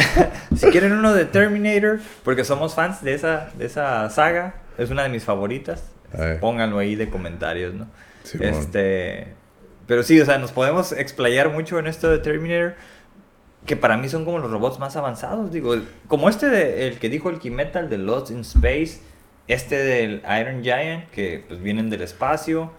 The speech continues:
Speaker 1: eh, estos güeyes que viajan en el tiempo, no todos, o sea, hay una escala, por eso te digo, me gustaría como que hiciéramos un episodio de, de esto de Terminator, porque hay una escala de, ¿cuál es de, todos los que han salido, cuál es el más chingón?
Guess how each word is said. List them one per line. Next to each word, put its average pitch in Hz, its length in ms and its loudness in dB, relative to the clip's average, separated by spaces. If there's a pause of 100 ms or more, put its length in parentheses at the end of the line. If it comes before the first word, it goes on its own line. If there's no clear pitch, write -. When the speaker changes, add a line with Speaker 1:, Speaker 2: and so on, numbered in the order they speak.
(520)
Speaker 1:
eh, 92 540 -4 (320)
estos 123 280 -6
güeyes 151 380 0
que 127 80 -6
viajan 123 320 -2
en 123 100 -8
el 107 140 -4
tiempo, 156 380 -6 (300)
no 110 300 -2
todos, 175 460 2
o 123 100 2
sea, 120 100 0
hay 131 120 0
una 170 180 -4
escala, 165 640 -4
por 131 120 -2
eso 156 100 -2
te 147 80 -6
digo, 131 100 -4
me 117 120 -6
gustaría 110 340 -4
como 156 180 -10
que 101 80 -6
hiciéramos 127 320 -10
un 127 100 -10
episodio 107 480 -8
de, 104 180 -6
de 92 140 -8
esto 139 180 -10
de 127 60 -8
Terminator, 143 400 -8
porque 120 240 -2
hay 131 100 0
una 151 140 -4
escala 151 560 -2
de, 98 320 -4 (640)
¿cuál 147 180 4
es 151 100 -2
de, 139 120 0
todos 269 200 4
los 285 120 0
que 214 80 2
han 226 80 2
salido, 240 280 -2
cuál 202 140 0
es 190 80 -6
el 185 60 -8
más 180 160 -4
chingón? 160 320 -8